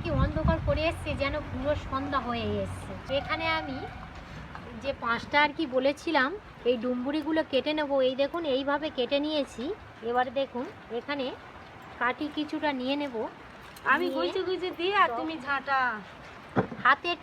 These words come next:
Speaker 1: ঠিক এইভাবে ধরবেন, উল্টোভাবেই এইভাবে ধরবেন, এইভাবে ধরতে যাবেন না। ঠিক এই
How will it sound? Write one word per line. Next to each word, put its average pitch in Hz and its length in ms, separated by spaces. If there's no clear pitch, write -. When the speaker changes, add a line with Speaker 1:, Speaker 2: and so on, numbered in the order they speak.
Speaker 1:
ঠিক 349 160
এইভাবে 320 360
ধরবেন, 311 320
উল্টোভাবেই 294 600
এইভাবে 262 400
ধরবেন, 247 300
এইভাবে 277 320
ধরতে 240 240
যাবেন 226 320
না। 262 60
ঠিক 370 220
এই 269 100